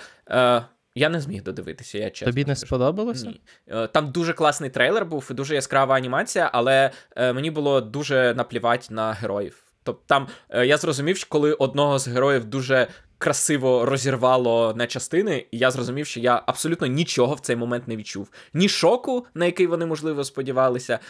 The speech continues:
Speaker 1: ні суму, нічого. Тобто це був просто герой з бородою, який ходив на екрані і до якого я нічого не відчував, і я зрозумів, що, ну, толку мені дивитися, якщо мені абсолютно байдуже, що відбувається з героями настільки, що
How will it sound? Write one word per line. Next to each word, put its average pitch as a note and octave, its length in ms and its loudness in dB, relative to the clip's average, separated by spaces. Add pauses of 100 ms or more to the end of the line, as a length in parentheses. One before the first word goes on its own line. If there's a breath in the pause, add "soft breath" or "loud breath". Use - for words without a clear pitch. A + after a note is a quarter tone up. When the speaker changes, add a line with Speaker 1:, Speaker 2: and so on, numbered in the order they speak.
(140 loud breath)
Speaker 1:
ні C#3+ 140 -2
суму, A#3+ 520 2 (140 loud breath)
нічого. A#2 680 0
Тобто C3 420 2 (140)
це - 140 0
був D#3+ 140 -2
просто D#3 460 0 (120)
герой C3+ 260 2
з B2+ 80 -6
бородою, C3 540 2
який C3+ 320 -2 (140 loud breath)
ходив C3 380 0
на B2+ 100 2
екрані B2+ 400 0
і G2+ 40 -6
до G#2+ 80 0
якого C3 280 0
я A#2+ 120 2
нічого A#2+ 240 -4
не A#2+ 80 -4
відчував, C3 400 0
і B2 40 -2
я A2+ 80 0
зрозумів, A#2 340 -6
що, A#2 220 0 (260 loud breath)
ну, C#3+ 220 0 (640)
толку C#3 240 2
мені B2+ 180 2
дивитися, B2 440 2
якщо B2 180 -2
мені B2 180 0
абсолютно A#2 400 -2
байдуже, A2+ 380 0
що A#2+ 180 0
відбувається A2+ 460 0
з - 80 -8
героями B2 300 2
настільки, A#2+ 440 -4
що A2 220 -4